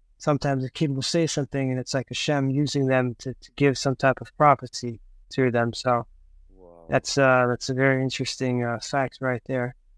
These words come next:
Speaker 1: And, and the whole guns, the whole gun story, I mean, that's, that's totally, like, from, that was totally from Hashem, you know? Obviously, that was, like,
Speaker 2: Yeah.
Speaker 1: everyone,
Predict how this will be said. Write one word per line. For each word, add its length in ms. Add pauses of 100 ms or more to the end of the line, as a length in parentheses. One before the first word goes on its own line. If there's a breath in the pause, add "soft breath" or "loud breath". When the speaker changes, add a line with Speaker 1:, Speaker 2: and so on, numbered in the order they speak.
(200)
Speaker 1:
And, 240
and 180
the 80
whole 220
guns, 540
the 100
whole 180
gun 300
story, 580 (160)
I 80
mean, 240
that's, 560 (160)
that's 380
totally, 500
like, 220
from, 380
that 100
was 100
totally 360
from 240
Hashem, 580
you 100
know? 140
Obviously, 520
that 160
was, 200
like, 240
Speaker 2:
Yeah. 260 (140)
Speaker 1:
everyone, 640